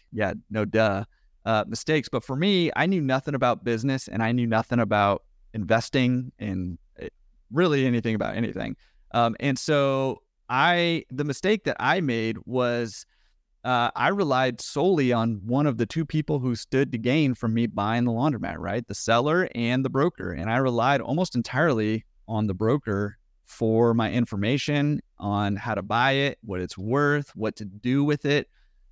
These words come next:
uh, after. And that was a huge, uh, mistake because that <laughs> particular broker, turns out, just didn't have my best interest in mind. I was just trying to make a sale. And that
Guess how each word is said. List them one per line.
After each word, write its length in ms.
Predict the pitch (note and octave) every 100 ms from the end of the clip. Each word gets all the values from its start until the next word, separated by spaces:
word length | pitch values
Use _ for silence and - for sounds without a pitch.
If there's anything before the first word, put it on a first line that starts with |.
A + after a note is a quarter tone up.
| -
uh, 220 | G2+ G#2+ -
after. 500 | A2+ B2 - D3 D#3
And 200 | - A#2+
that 80 | B2
was 100 | C#3+
a 40 | A#2+
huge, 720 | - C#3+ D3 D3 C3 - - -
uh, 540 | G#2+ G#2 G2+ G2+ F#2+ -
mistake 380 | A2+ - C#3 -
because 280 | G2+ A#2+ G#2
that 220 | B2 -
<laughs> 40 | -
particular 440 | B2 D3 B2+ A#2
broker, 520 | C3 D3+ - G#2+ B2+ _ _ _ _
turns 260 | - A2+ G2
out, 240 | G#2 A#2+ -
just 180 | A#2 A2+
didn't 240 | A#2 A#2
have 160 | B2 B2
my 140 | A#2
best 280 | A#2 A#2 -
interest 360 | C#3 B2+ -
in 80 | G#2
mind. 160 | G2 F#2
I 40 |
was 80 | F#2
just 160 | G2 -
trying 180 | G#2+ G#2
to 80 |
make 180 | G2+ G#2+
a 40 | -
sale. 460 | - G#2 G2 F#2+ - -
And 220 | G#2+ -
that 320 | A#2+ D#3+